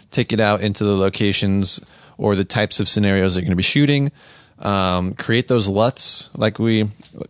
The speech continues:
like we mentioned, and, um, uh, do basically, uh, like,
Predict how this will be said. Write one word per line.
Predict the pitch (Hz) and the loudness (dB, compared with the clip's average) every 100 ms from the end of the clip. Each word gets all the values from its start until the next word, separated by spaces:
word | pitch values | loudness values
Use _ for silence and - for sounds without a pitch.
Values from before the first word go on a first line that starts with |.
| - - | -12 -4
like | 113 | -2
we | 120 | 0
mentioned, | 107 113 - 127 127 - - - - | 0 0 0 -2 -2 -8 -20 -20 -16
and, | - 107 104 104 | -4 0 2 2
um, | 104 101 98 95 - _ _ _ _ _ _ _ - _ | 2 2 0 -2 -4 _ _ _ _ _ _ _ -20 _
uh, | 101 98 | 0 0
do | 95 92 117 120 120 | 0 0 2 2 2
basically, | - 139 - - 131 120 107 - - _ _ | 2 2 2 0 0 0 -2 -10 -20 _ _
uh, | - 110 107 104 98 - _ _ | -4 0 2 2 0 -6 _ _
like, | 110 98 | -4 -2